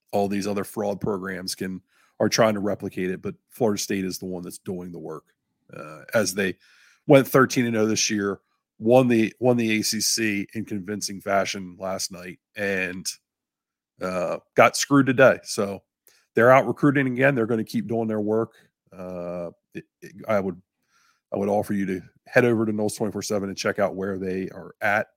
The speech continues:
Uh, Kev, do you have any thoughts on, you know, the, you know, what the, what you feel like the team's probably going through, or just your initial thoughts besides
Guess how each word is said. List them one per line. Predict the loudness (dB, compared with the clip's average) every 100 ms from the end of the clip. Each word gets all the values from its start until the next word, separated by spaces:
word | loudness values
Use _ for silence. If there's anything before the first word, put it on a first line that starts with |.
| _ _ _ _
Uh, | -8 -6 2
Kev, | 2
do | 4
you | 2
have |
any | 2
thoughts | 2 2 2 0
on, | 0 0 0 -2 -8 -10
you | -4
know, | -2 -2 -4 -8
the, | -10
you | -6 -4
know, | -4 -6 -6
what | -6
the, | -6 -6
what | -6 -6
you | -8
feel | -2
like | -2 -2
the |
team's | -8 -8 -4
probably | -2 0
going | -2 -6 -4
through, | -2 0 0
or | -2
just | -4 -8 _ _ _ _ _
your | 2 4
initial | 4 2
thoughts | 2 2 0
besides | -2 0 2 2